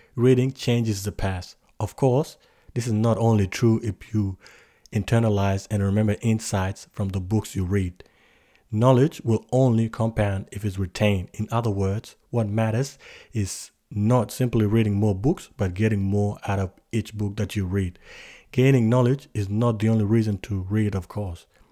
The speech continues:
Reading for pleasure or entertainment can be a wonderful use of time. And on this podcast, I'm gonna be sharing some of the strategies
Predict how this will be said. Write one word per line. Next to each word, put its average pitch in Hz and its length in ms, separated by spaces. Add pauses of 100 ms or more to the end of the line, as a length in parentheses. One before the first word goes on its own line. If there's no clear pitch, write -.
(220)
Reading 127 260
for 113 140
pleasure 120 480 (220)
or 107 160
entertainment 110 600
can 104 140
be 104 80
a 101 60
wonderful 110 400
use 107 340
of 95 140
time. 110 400 (640)
And 104 420
on 101 200
this 113 160
podcast, 113 720
I'm 113 100
gonna 110 160
be 101 140
sharing 110 640
some 113 240
of 107 60
the 104 80
strategies 104 760